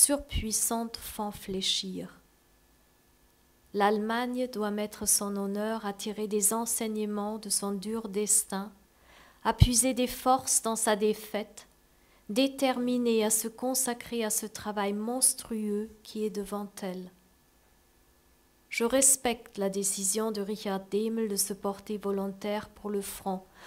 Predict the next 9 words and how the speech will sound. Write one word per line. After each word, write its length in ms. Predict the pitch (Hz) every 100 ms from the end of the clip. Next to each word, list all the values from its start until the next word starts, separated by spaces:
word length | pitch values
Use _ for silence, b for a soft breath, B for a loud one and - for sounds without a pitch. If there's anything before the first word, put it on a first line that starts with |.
| B
comme 240 | - 262 254
je 140 | 220
l'ai 180 | 220 214
respectée 640 | 208 214 - 208 - - 220
en 80 |
mille 180 | 214 202
neuf 120 | 202
cent 260 | 196 - 214
quatorze. 720 | 202 196 196 190 180 185 185